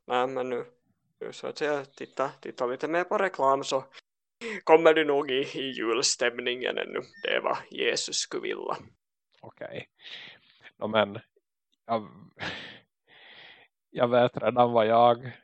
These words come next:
Speaker 2: funderar på att ge mig själv i julklapp. Att
Speaker 1: Nå, vad är det då?
Speaker 2: Nå, jag funderar, jag skulle investera i en bra Castamik.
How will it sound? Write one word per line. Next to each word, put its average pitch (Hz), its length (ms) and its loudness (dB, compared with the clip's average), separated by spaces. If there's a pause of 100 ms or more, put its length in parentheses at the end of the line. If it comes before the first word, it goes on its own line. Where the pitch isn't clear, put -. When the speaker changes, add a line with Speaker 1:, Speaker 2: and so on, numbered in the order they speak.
(1120)
Speaker 2:
funderar 120 480 4
på 120 180 0
att 107 60 2
ge 117 140 2
mig 117 180 -2
själv 117 380 -2
i 113 40 -6
julklapp. 117 580 -4 (1400)
Att - 240 -4
Speaker 1:
Nå, 147 160 -2 (300)
vad 64 180 0
är 62 60 0
det 62 160 0
då? 64 180 -2 (1200)
Speaker 2:
Nå, 139 360 6
jag 131 140 -2
funderar, 143 520 4
jag 143 140 4
skulle - 220 -4
investera 139 760 4
i 131 100 4
en 135 320 0
bra 135 200 4
Castamik. 127 960 -6